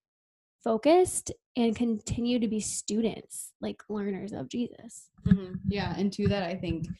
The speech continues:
Speaker 2: um, as we continue to abide, right? And I think abiding is a good word to bring in here, especially 'cause this verse says to immerse yourself in them. And when I think of abiding, that's, like, remaining in Jesus. But yeah, I think these are really good.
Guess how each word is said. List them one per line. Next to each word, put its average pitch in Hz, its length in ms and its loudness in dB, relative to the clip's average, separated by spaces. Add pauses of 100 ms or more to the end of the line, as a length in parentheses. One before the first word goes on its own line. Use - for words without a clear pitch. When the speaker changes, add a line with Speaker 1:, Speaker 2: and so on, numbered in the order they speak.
(360)
Speaker 2:
um, 165 480 2
as 165 140 -2
we 170 100 4
continue 160 400 0
to 147 220 2
abide, 131 500 -4 (180)
right? 151 300 -2
And 180 140 -2
I 170 60 0
think 170 200 -2
abiding 165 520 0
is 165 120 -2
a 165 60 -4
good 147 160 -2
word 151 180 2
to 160 60 2
bring 151 200 2
in 151 120 2
here, 156 320 2 (240)
especially 226 540 4
'cause 202 200 0
this 175 220 0
verse 175 280 2
says 160 280 2
to 160 180 4
immerse 151 400 4
yourself - 460 -4
in 120 120 -2
them. 101 280 -2 (260)
And 190 140 4
when 185 100 4
I 180 80 2
think 175 220 0
of 156 80 -4
abiding, 170 720 4
that's, 160 340 0
like, 165 240 2
remaining 160 720 4
in 139 160 2
Jesus. 131 640 -4 (960)
But 196 200 4
yeah, 170 120 6
I 165 120 4
think 165 200 0
these 165 200 2
are 156 240 0
really 160 280 -2
good. 151 480 -2